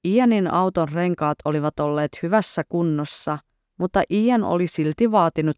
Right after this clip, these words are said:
niiden uusimista. Ian oli lisäksi tarjonnut maksavansa kymmenen puntaa,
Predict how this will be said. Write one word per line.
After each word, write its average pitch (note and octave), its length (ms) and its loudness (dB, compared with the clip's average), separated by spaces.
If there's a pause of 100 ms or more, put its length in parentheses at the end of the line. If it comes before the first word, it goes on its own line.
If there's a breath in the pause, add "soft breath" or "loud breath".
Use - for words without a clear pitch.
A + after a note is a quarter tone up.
niiden D3+ 400 0
uusimista. D#3 840 -4 (1200)
Ian F#3+ 400 2 (100)
oli D#3+ 220 0
lisäksi G#3+ 440 -2
tarjonnut F3 520 0
maksavansa D#3+ 580 -2 (120)
kymmenen G3+ 500 0
puntaa, D#3 640 -2